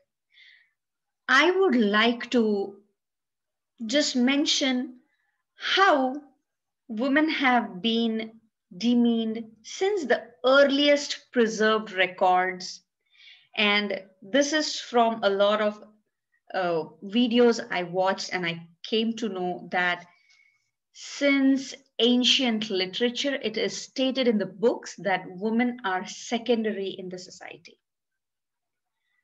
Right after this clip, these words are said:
From the book of Leviticus, which said,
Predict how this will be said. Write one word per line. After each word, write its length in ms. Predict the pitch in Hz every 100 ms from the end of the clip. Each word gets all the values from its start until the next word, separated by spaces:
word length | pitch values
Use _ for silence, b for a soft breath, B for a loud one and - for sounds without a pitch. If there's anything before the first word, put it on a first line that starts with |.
| b b b b _
From 180 | - 440 349
the 60 |
book 540 | 185 175 415 494 - -
of 280 | 240 240 247
Leviticus, 920 | 240 220 220 220 262 269 277 320 - - _ _ _ _ _ _
which 440 | 220 214 440 - -
said, 600 | - - 202 196 277